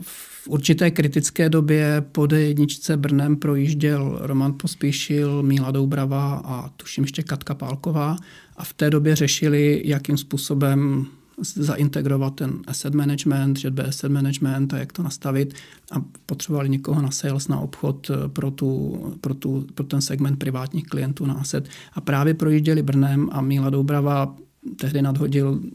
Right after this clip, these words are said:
že by mohli zkusit zavolat mě. To já jsem se dozvěděl až zpětně. Takže mi zavolali,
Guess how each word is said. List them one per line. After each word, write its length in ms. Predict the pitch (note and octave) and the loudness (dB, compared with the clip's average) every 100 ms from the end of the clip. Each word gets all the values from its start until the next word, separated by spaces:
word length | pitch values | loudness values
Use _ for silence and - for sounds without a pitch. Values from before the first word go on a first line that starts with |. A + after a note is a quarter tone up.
| - | -8
že 180 | D3+ C3+ | -4 -2
by 100 | C3+ | 0
mohli 240 | C#3+ D3+ | 0 0
zkusit 300 | - D3 - | -2 -6 -4
zavolat 400 | C#3+ C#3+ C#3+ C#3 | -4 -2 -2 0
mě. 100 | C3+ | 0
To 80 | C#3 | 2
já 60 | |
jsem 140 | C3 D3 | 4 4
se 120 | D#3+ | 4
dozvěděl 340 | D3 D3 D3+ | 2 2 2
až 60 | D#3 | 0
zpětně. 400 | - C#3 C#3 C#3 - - - - - _ | -2 -4 -2 -4 -6 -18 -18 -18 -20 _
Takže 260 | - C3+ D3 | -2 4 6
mi 200 | D#3 D3+ - - | 6 4 -2 -14
zavolali, 640 | - B2 D#3+ F#3+ G3+ A3 | -8 -2 2 4 4 0